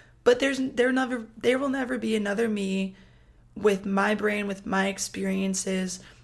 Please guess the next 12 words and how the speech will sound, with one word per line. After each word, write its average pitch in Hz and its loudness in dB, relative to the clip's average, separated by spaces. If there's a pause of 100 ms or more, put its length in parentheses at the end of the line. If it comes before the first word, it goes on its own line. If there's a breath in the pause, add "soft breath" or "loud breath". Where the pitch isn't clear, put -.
(140 loud breath)
with 196 0
my 190 -2 (340 soft breath)
wins 196 0
and 190 0
losses 190 0
and 185 -2
traumas 190 0
and 185 -2
excitement. 185 -2 (400 loud breath)
There 202 2
just 220 -4
won't. 247 -2